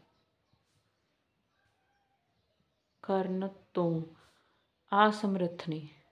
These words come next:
ਹੈ ਨਾ?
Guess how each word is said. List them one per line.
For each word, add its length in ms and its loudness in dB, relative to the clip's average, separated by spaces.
ਹੈ 40 -4
ਨਾ? 120 -2